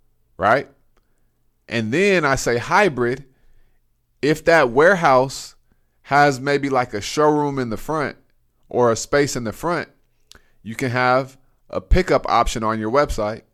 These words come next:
for those that are local. Or if you can, then you could build out a little small in-shopping experience in the front.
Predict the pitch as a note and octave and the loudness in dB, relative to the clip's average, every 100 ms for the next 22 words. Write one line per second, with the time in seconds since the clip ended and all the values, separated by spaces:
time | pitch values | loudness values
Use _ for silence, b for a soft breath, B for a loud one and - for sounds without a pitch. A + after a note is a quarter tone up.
0 | - - A2 A2+ A2+ A2 G#2+ A#2 C3 A#2 | -16 -6 -2 0 0 0 0 4 4 4
1 | G2+ A#2+ _ _ _ _ _ - _ _ | -2 -10 _ _ _ _ _ -20 _ _
2 | _ _ _ _ _ - F#3+ E3 C#3+ D#3+ | _ _ _ _ _ 2 6 6 2 -4
3 | _ _ _ - B2 - G3 - F#3+ F#3+ | _ _ _ -4 -4 -4 -10 -6 -2 0
4 | C#3 C3 C3+ _ _ _ _ _ - F#2+ | -2 -6 -12 _ _ _ _ _ -10 -2
5 | D#3+ D#3+ D3+ C#3 A2+ D#2+ G#2+ B2 C3 B2+ | -2 -2 -2 0 0 -2 -2 0 2 2
6 | A#2+ A2+ B2 A#2 - B2 A2+ A2 - _ | 2 0 -2 -4 -6 -4 -2 -2 -6 _
7 | B2 A#2 B2+ A#2 - G2+ - - A#2 G#2+ | -10 -6 -4 -4 -4 -8 -8 -4 -2 -2
8 | - F#2 - A#2+ | -6 -12 -8 -8